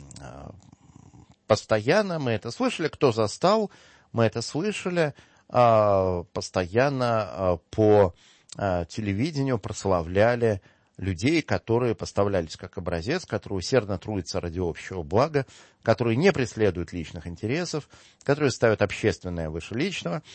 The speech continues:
и которые вообще являют вот этот новый тип человека, который, а,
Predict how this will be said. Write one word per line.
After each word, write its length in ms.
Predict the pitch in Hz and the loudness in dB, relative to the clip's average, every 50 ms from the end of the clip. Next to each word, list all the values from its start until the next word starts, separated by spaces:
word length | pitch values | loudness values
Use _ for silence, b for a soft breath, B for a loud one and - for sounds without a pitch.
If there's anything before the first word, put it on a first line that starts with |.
| B B B B B B B B _ _ | B B B B B B B B _ _
и 80 | 131 117 | -4 0
которые 760 | - 127 113 - _ - 170 175 170 165 165 165 151 143 - | 4 2 2 2 _ -2 0 0 2 2 2 2 2 2 0
вообще 480 | - 113 110 104 101 - - - 151 147 | 2 4 6 6 6 4 0 -6 -4 -4
являют 440 | 123 98 101 98 120 123 113 - - | -4 -2 0 2 2 2 0 -2 -6
вот 120 | 98 - | -6 -6
этот 240 | 107 101 104 95 - | -4 -4 -4 -4 -4
новый 500 | 98 101 110 123 120 107 104 101 92 - _ _ _ _ _ | -2 0 0 2 2 0 -2 -4 -6 -8 _ _ _ _ _
тип 320 | - - - 101 95 - - _ _ _ _ _ _ _ | -14 -10 -8 -8 -8 -10 -14 _ _ _ _ _ _ _
человека, 680 | - - - 107 101 101 101 98 98 98 85 - - - | -10 -6 -2 2 4 4 4 4 4 2 0 -2 -8 -18
который, 680 | - - 80 - - 113 110 107 104 104 98 - B B B B B B B B B B - - | -16 -18 -18 -8 -2 0 0 0 0 0 -4 -6 B B B B B B B B B B -20 -12
а, 460 | - 104 92 90 87 87 85 85 82 | -4 2 4 6 6 6 4 4 2